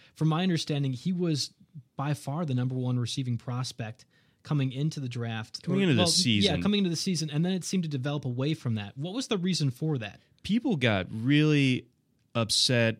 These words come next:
Speaker 2: about, uh, his lack of explosive speed. Um, I think he didn't run the forty at the combine, if I remember correctly. I don't think his forty at his pro day was particularly impressive. He just didn't test very well.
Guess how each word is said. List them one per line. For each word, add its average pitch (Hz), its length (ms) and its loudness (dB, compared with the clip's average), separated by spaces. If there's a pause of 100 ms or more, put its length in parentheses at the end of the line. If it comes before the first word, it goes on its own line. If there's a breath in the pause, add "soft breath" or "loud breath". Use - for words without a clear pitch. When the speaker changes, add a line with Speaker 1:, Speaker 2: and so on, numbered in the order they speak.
Speaker 2:
about, 104 540 0 (220)
uh, 98 400 -6 (280)
his 101 460 -4
lack 107 340 -2
of 92 240 -6 (260)
explosive 104 840 -2
speed. 101 640 -2 (100)
Um, 95 280 -4
I 95 80 -2
think 117 460 -2 (240 loud breath)
he 113 140 -2
didn't 160 240 4
run 160 160 2
the 139 60 2
forty 131 360 0
at 120 100 -2
the 101 60 -8
combine, 113 580 0
if 107 140 -4
I 113 80 0
remember 110 360 0
correctly. 110 500 -2
I 110 40 -2
don't 117 180 -2
think 120 220 -4
his 107 200 -2
forty 117 540 0 (260 loud breath)
at 107 100 -4
his 98 120 0
pro 117 320 -2
day 113 200 2
was 110 160 -2
particularly 113 560 -4
impressive. 104 640 -2
He 120 120 0
just 123 240 -4
didn't 196 300 -2
test - 380 -2
very 151 260 -2
well. 156 320 -2